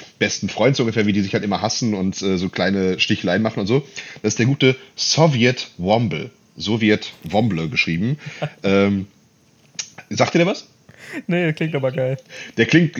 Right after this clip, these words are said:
Speaker 1: geil, das ist so ein, ist es ein Engländer, der, wie ich finde, der, der, der kann jeden einzelnen Schuss aus einer Waffe, trackt er mit verschiedenen Wörtern oder sowas. Und das ist, wie ich finde, wie gesagt, der krasseste Editor. Und auch nur mal so, wenn man alleine schon auf Editing steht, sind da so viele Sachen im Hintergrund, wenn man da genau drüber nachdenkt, was er macht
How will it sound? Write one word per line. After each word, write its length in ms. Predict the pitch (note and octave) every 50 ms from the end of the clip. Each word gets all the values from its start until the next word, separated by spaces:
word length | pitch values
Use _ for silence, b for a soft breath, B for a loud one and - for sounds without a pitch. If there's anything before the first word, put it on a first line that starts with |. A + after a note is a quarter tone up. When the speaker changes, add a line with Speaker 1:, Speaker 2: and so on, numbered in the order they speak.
| A#2
Speaker 1:
geil, 200 | G2+ A#2 B2 D3
das 120 | C#3+ A#2+ A#2+
ist 100 | - -
so 60 | C3+
ein, 100 | A#2 G#2
ist 140 | A#2+ B2 -
es 120 | C3+ -
ein 60 | A#2
Engländer, 460 | - A#2 C#3 D#3+ F3 F3 E3 D#3+ D#3 C#3+
der, 440 | G#2+ B2 B2+ A#2+ B2 A#2+ A#2 A2+ - - _ -
wie 140 | - A2+
ich 120 | D3 E3+ -
finde, 220 | - E3 D3 C#3+
der, 160 | - A#2+ A2
der, 240 | A2 - C3 B2+ C3 B2+ B2 A#2+ - _
der 100 | - B2+
kann 300 | - - C#3 C3+ C3+ C3+ - -
jeden 380 | G2+ F#2+ A#2+ F3+ F#3+ E3 D#3
einzelnen 460 | - B2+ C#3 C#3+ - - B2 A2+ A2+
Schuss 380 | A2 - - - D3 E3+ - -
aus 180 | - B2 - -
einer 140 | A#2 F#2+
Waffe, 260 | F2 G#2+ A#2+ - A#2 -
trackt 380 | - - A#2+ B2+ - - -
er 60 | C#3
mit 160 | A2 G#2 G#2 -
verschiedenen 440 | G#2+ F#2+ - A2 G#2+ G#2+ G2 F#2
Wörtern 300 | F#2 G2+ G2+ G2+ - F2+
oder 180 | E2 E2 D#2+ D2+
sowas. 340 | D2+ D#2+ D#2+ D2+ - - B B B B B B B B
Und 160 | - G#2+ G2+
das 140 | A2+ A2 -
ist, 140 | A2+ - -
wie 80 | A#2+
ich 120 | B2 C3 -
finde, 200 | - C3+ A#2+ A2
wie 60 | A2+
gesagt, 240 | A2 G2+ G#2+ - -
der 60 | G#2
krasseste 680 | - - - - B2 - - A#2+ - - A#2 A2+ - -
Editor. 420 | A#2+ A2+ G#2+ F#2+ - G#2 G#2+ A#2+
Und 180 | F#2 G#2 F#2+ -
auch 100 | G2 F#2
nur 80 | G#2+ A2+
mal 100 | A2 G2+
so, 160 | F#2+ G2 F2 - - _ - - - - -
wenn 80 | - G2+
man 140 | G2+ G2 F#2
alleine 240 | F2+ G2+ A2+ A2+
schon 160 | G#2+ - A2 F2+
auf 140 | F#2+ - -
Editing 360 | B2 B2 A#2+ G2 - F2+ F2
steht, 340 | - - G2 F#2 A#2 C3+ B B B B B B B B B B _ _ _ -
sind 200 | F2+ G2+ A2 A#2
da 80 | G#2
so 220 | F2 D#2+ A#2+ C#3 D3
viele 240 | - - C3 A2+
Sachen 280 | F2+ - A2+ C3 - B2
im 60 | F#2+
Hintergrund, 340 | G#2 B2+ - A2 E2 F#2+ E2
wenn 80 | G#2 F#2+
man 100 | G2 F#2+
da 60 | F#2+
genau 520 | F#2+ F#2 F2 G2 F#2+ F#2 F2 F2 F2 F2+
drüber 240 | - - F#2+ F#2 F#2
nachdenkt, 400 | F#2+ A2 A#2 - - G2+ E2+ D2+
was 120 | F#2 - -
er 120 | G2 F2+ -
macht 480 | E2 F2+ A2 A#2 - - - - -